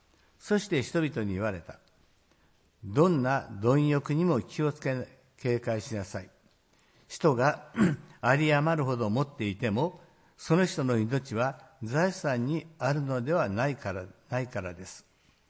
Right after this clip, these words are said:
それからイエスは人々に例えを話された。ある金持ちの畑が豊作であった。彼は心の中で考えた。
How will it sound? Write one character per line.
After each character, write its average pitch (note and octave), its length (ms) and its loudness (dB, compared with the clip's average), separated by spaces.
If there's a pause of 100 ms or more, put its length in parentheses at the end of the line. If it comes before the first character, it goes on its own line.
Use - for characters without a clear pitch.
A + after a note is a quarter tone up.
(400)
そ - 140 0
れ C#3 100 4
か C#3+ 160 2
ら C#3 60 2
イ C#3+ 120 0
エ E3+ 100 4
ス D#3+ 120 -6
は C3 120 4
人 D3+ 200 -2
々 C3 220 0
に A#2+ 200 -2
例 C3 240 -2
え D#3 60 2
を A2+ 100 0
話 A2+ 240 -2
さ A#2 120 -4
れ F#2 100 -6
た。 - 160 -14 (760)
あ F#3 120 4
る F#3 80 0
金 E3+ 240 2
持 A3+ 120 2
ち A3+ 120 -6
の D#3 100 2
畑 C3 360 -2
が F#2 220 -2
豊 D3+ 160 0
作 D#3+ 280 -4
で C#3 120 -2
あ B2+ 60 -2
っ A#2+ 40 -8 (100)
た。 - 120 -14 (1200)
彼 C3+ 240 2
は A2+ 200 4
心 - 400 -4
の A#2 60 0
中 A2 260 -4
で C#3 300 -2
考 A2 80 -4 (140)
え G2+ 160 -4
た。 - 180 -12